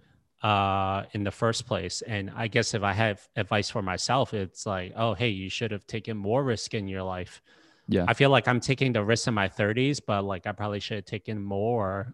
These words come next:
Speaker 1: um, in my twenties.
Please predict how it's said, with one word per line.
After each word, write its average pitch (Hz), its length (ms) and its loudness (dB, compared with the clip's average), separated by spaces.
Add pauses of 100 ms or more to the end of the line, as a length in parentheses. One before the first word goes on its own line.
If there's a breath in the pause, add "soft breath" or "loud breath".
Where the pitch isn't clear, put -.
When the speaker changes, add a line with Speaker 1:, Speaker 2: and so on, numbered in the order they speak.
(120)
Speaker 1:
um, 95 580 -4 (1200)
in 107 120 -2
my 95 160 -2
twenties. 110 760 -2